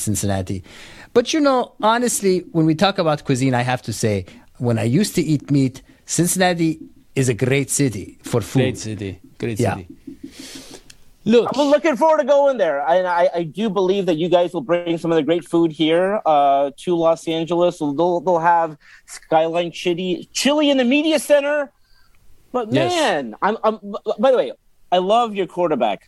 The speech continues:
Speaker 3: I think that is the one
Speaker 2: Let us,
Speaker 3: guy
Speaker 2: yeah, let us
Speaker 3: that I
Speaker 2: move
Speaker 3: think,
Speaker 2: to
Speaker 3: yes,
Speaker 2: the, let
Speaker 3: exactly.
Speaker 2: us move
Speaker 3: Let's
Speaker 2: to
Speaker 3: talk
Speaker 2: Q B
Speaker 3: about the
Speaker 2: battle.
Speaker 3: game.
Speaker 2: Yes.
Speaker 3: Yes.
Speaker 2: Yeah. Let us move to Q B battle. Yes, you were saying you love our quarterback, which is a very smart decision because
Speaker 3: <laughs>
Speaker 2: our last
Speaker 3: Exactly.
Speaker 2: guests, well, our last guests,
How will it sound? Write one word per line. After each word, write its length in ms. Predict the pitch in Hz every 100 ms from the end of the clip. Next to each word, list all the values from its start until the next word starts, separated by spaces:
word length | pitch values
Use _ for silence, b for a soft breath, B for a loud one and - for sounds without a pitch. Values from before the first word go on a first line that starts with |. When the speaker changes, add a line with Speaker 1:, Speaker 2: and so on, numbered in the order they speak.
| 139
Speaker 3:
I 40 |
think 200 | 147 175 170
that 80 | 190
is 140 | 190
the 120 | 175
one 260 | 160 170 185
Speaker 2:
Let 140 | 208
us, 140 | 330 220
Speaker 3:
guy 140 | 175
Speaker 2:
yeah, 120 | 170
let 80 | 170
us 40 | -
Speaker 3:
that 120 | 226
I 60 | 254
Speaker 2:
move 80 | 262
Speaker 3:
think, 100 | 170
Speaker 2:
to 60 |
Speaker 3:
yes, 260 | 180 196 175
Speaker 2:
the, 80 | 202
let 80 | 220
Speaker 3:
exactly. 140 | 185
Speaker 2:
us 60 | 175
move 60 | 165
Speaker 3:
Let's 60 |
Speaker 2:
to 40 | 156
Speaker 3:
talk 120 | 208
Speaker 2:
Q 80 | 190
B 40 |
Speaker 3:
about 100 | 180
the 60 | 165
Speaker 2:
battle. 240 | 127 117
Speaker 3:
game. 60 | 110
Speaker 2:
Yes. 80 | 156
Speaker 3:
Yes. 340 | 135 104 - b b _ -
Speaker 2:
Yeah. 280 | 143 95 - b b b -
Let 160 | 330
us 100 | 311
move 160 | 262 220
to 80 | 202
Q 160 | 220
B 60 | 196
battle. 300 | 170 156 165
Yes, 240 | 185 151 190
you 60 |
were 120 | 208
saying 220 | 202 190 175
you 80 |
love 200 | 160 165
our 120 | 156 139
quarterback, 300 | 147 143 139
which 120 | 226
is 40 | 277
a 20 |
very 180 | 302 269
smart 280 | 233 233
decision 500 | 175 147 190 123 90 -
because 260 | 151 175 170
Speaker 3:
<laughs> 120 | 254
Speaker 2:
our 80 | 311
last 280 | - 302 -
Speaker 3:
Exactly. 60 | 214
Speaker 2:
guests, 440 | 160 269 285 233 233 - - 196
well, 140 | 226
our 100 | 214
last 340 | 220 262 240 -
guests, 480 | 196 180 - -